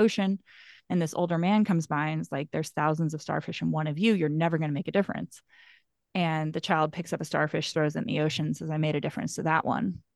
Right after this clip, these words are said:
And that's why I started the company, is like, if I can make a difference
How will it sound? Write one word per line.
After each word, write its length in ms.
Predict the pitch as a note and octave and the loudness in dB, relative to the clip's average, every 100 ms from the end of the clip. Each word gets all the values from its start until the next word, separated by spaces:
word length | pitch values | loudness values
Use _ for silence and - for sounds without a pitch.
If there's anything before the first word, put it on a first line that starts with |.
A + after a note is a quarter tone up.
| _ - | _ 0
And 140 | E3+ | 2
that's 400 | E3 D#3 - - _ - | 2 0 -6 -18 _ -4
why 360 | E3+ D#3+ D#3 | 2 4 4
I 20 | |
started 340 | D#3 - D#3 D#3 | 0 0 0 0
the 60 | |
company, 420 | - G3+ F#3 D#3 - | 0 0 0 -4 -6
is 100 | - | -4
like, 140 | D#3 | -4
if 120 | E3+ E3 | -4 -2
I 140 | F3 | -2
can 160 | - F#3 | 2 2
make 180 | F3 | 2
a 40 | F3 | -2
difference 560 | D#3+ - D#3 - - | -4 -4 -6 -8 -16